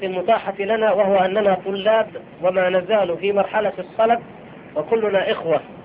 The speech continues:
ولا عيب على أحد أن يسأل مهما بلغت منزلته من العلم، أو أن يقول: "الله أعلم"، لا عيب، بل هذا من أصول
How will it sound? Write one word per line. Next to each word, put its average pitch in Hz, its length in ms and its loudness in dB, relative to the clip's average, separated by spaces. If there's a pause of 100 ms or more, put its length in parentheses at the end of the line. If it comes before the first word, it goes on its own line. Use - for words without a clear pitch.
(880)
ولا 202 200 6
عيب 214 320 6
على 185 240 2
أحد 196 320 0
أن 175 280 -4
يسأل 202 540 0 (300)
مهما 180 540 0 (160)
بلغت 175 360 2
منزلته 185 680 0
من 170 160 0
العلم، 156 360 0 (100)
أو 165 120 4
أن 180 160 2
يقول: 180 400 0
"الله 170 380 -2
أعلم"، 139 320 -4
لا 185 100 2
عيب، 196 280 0
بل 175 280 0
هذا 196 240 2
من 190 320 -2
أصول 214 380 0